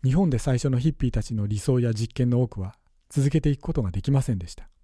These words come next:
ヒッピーたちが実現しようとした理想やビジョンの多くは資本に取り込まれています。現在、高級スーパーには有機野菜が当たり前のように置かれ、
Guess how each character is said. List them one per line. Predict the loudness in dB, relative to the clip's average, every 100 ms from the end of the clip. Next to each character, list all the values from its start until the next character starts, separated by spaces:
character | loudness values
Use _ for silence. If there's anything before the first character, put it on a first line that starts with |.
| _ _ _ _ _ _ _ _ _ _ -20 _ _ _ -20 _ _ _ _
ヒ | -4
ッ |
ピ | 0 0
ー |
た | 0
ち | -2
が | -2 -4
実 | -6 -4 0
現 | 0
し | 0
よ | -2
う |
と | -2
し | -4
た | -4 -4
理 | -2 0
想 | 2 2
や | 0
ビ | 0 0
ジ |
ョ | 0
ン | 0
の | 0
多 |
く | -2 -6
は | -12 -16 _ _
資 | -4 0
本 | 2 2
に | 0
取 | -4 -2
り |
込 | 0
ま | 0
れ | -2
て | -8
い |
ま | -12 -14
す。 | -16 -20 _ _ _ _ _ _ _ _ _ _ _ _ -20 -20 _ _ _ _ _ _ _ _
現 | 0 2
在、 | 0
高 | 0 -2 -2
級 | -2 -2
ス | -2 -4
ー |
パ | -2
ー | -2
に | -2
は | -6 -8 _ _ _ _ _ _ _
有 | 2 2
機 | 2 0
野 | 0
菜 | -2 -4
が | -4
当 | -2 0
た |
り | 0
前 | 0 2 2
の | 2
よ | 2
う |
に | 0
置 | -4
か | -6
れ、 | -6 -8